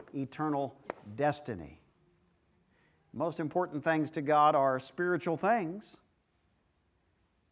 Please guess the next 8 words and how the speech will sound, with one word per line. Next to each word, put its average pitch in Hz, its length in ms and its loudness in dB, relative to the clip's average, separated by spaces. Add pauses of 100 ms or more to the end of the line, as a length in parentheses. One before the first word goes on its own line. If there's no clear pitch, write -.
(540)
and 117 220 -4
those 160 240 4
are 165 60 2
the 143 120 0
things 160 380 0
that 139 240 0
we 156 180 2
can 139 560 -2